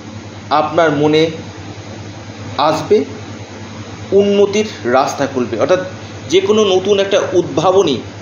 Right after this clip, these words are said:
চিন্তার মাধ্যমে আপনার উন্নতির রাস্তা কিন্তু খুলবে। ব্যবসা ক্ষেত্রে লোকসান হ-, হতে পারে, বড় ধরনের investment করবেন না। শুভ রং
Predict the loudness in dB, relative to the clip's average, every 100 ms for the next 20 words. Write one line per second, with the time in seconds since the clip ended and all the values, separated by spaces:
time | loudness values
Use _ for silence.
0 | -8 -2 -2 2 2 2 2 4 4 2
1 | 0 -2 4 4 4 2 0 2 2 2
2 | 4 2 2 0 0 4 2 2 -10 -10
3 | -2 -2 -2 -8 -8 -14 -14 -14 -12 -10
4 | -6 0 2 4 2 0 2 2 4 6
5 | 6 4 -6 -18 -16 -16 -16 -6 0 4
6 | 4 2 2 2 2 4 4 4 0 0
7 | 0 4 4 4 0 -6 -14 -4 2 4
8 | 4 2 2 2 0 2 0 0 -2 2
9 | 2 4 2 2 0 -2 -12 -12 -12 -12
10 | -12 -12 -12 -12 -12 -12 -12 -10 -8 -6
11 | -4 -2 -2 -2 0 2 4 6 6 4
12 | 2